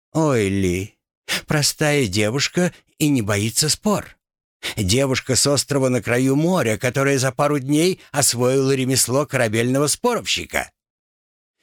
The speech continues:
«Я охрененно боюсь спор», — воскликнула Локон, забыв о приличиях.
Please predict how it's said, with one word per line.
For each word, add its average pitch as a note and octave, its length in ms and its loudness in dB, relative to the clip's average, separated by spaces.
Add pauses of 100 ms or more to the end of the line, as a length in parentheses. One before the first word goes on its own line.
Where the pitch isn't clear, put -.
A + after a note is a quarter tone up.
(240)
«Я C3+ 480 -2
охрененно C3+ 920 0
боюсь C3 440 0
спор», — - 680 0 (220)
воскликнула G2+ 720 -2
Локон, A#2+ 440 0
забыв F2+ 400 -2
о G#2+ 100 -2
приличиях. F2 680 -2